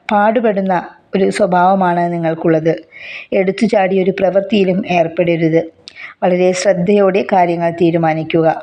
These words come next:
ഇത്തരം കാര്യങ്ങൾ മനസ്സിലാക്കി മുന്നോട്ട് പോയാൽ എല്ലാ കാര്യങ്ങളിലും നിങ്ങൾക്ക്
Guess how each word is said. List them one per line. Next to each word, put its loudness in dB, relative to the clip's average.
ഇത്തരം 0
കാര്യങ്ങൾ 0
മനസ്സിലാക്കി 0
മുന്നോട്ട് 0
പോയാൽ 2
എല്ലാ 2
കാര്യങ്ങളിലും 0
നിങ്ങൾക്ക് 0